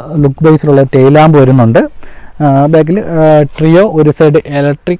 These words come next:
എന്നുള്ള രീതിയിൽ ഒരു ചെറിയ എഴുത്തും കാര്യങ്ങളൊക്കെ ഉണ്ട്. പിന്നെ നമുക്ക് ഇവിടെ നിന്ന് open ആക്കാനായിട്ടുള്ള, ആ, വേറെ സംഭവങ്ങളൊന്നുമില്ല. Back സൈഡിൽ ഒരു സ്റ്റെപ്പിനി വരുന്നുണ്ട്. ആ സ്റ്റെപ്പിന് നമുക്കൊരു, ഒരു ചെറിയൊരു, ഒരു ക്ലി-, ക്ലിപ്പുണ്ട്. ആ clip ഇളക്കി കഴിഞ്ഞാൽ നമുക്ക് സ്റ്റെപ്പിന് വളരെ സിമ്പിളായിട്ട് നമുക്ക്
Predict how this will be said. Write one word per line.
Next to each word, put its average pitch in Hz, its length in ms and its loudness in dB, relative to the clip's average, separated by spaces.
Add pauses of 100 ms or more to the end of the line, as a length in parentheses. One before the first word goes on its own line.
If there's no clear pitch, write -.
എന്നുള്ള 143 280 -2
രീതിയിൽ 131 300 0
ഒരു 123 100 -2
ചെറിയ 131 340 0
എഴുത്തും 127 320 0
കാര്യങ്ങളൊക്കെ 117 400 0
ഉണ്ട്. 110 180 -4 (600)
പിന്നെ 156 180 -2
നമുക്ക് 160 360 -2
ഇവിടെ 170 280 -2
നിന്ന് 175 320 2
open 196 240 0
ആക്കാനായിട്ടുള്ള, 180 680 0
ആ, 175 40 -12
വേറെ 151 320 -2
സംഭവങ്ങളൊന്നുമില്ല. 139 600 0
Back 147 300 0
സൈഡിൽ 170 200 2
ഒരു 160 80 2
സ്റ്റെപ്പിനി 156 440 -2
വരുന്നുണ്ട്. 123 340 -2 (540)
ആ 185 80 2
സ്റ്റെപ്പിന് 185 360 0
നമുക്കൊരു, 165 400 0 (340)
ഒരു 170 260 4
ചെറിയൊരു, 170 360 2
ഒരു 156 600 2 (100)
ക്ലി-, 175 180 0
ക്ലിപ്പുണ്ട്. 151 360 0
ആ 151 80 0
clip 156 320 -2
ഇളക്കി 151 220 0
കഴിഞ്ഞാൽ 147 320 0
നമുക്ക് 131 200 -4
സ്റ്റെപ്പിന് 151 400 -2
വളരെ 135 220 0
സിമ്പിളായിട്ട് 131 460 0
നമുക്ക് 120 280 -4